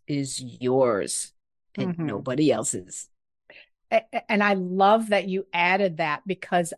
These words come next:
Speaker 2: I, there, there's so many future episodes we're gonna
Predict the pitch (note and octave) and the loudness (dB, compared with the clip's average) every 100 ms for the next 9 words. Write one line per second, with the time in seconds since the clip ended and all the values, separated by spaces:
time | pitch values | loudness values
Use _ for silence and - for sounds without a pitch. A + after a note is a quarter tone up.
0 | - F#3 F#3 G#3 B3 C4 C#4 - _ _ | -4 0 2 2 0 -2 -6 -12 _ _
1 | _ _ _ _ _ _ _ G#3 G3+ G#3+ | _ _ _ _ _ _ _ -4 -2 -2
2 | G3+ G3+ G#3 - - _ - - B3 A#3+ | 0 2 0 -8 -16 _ -10 0 2 2
3 | B3 A3 G3+ A#3+ A3 G#3+ - F#3 F#3+ - | 2 2 0 -2 -2 -2 -2 -2 -2 2
4 | F3+ E3 F3 F3 E3 E3 | 2 2 -2 -2 -2 -2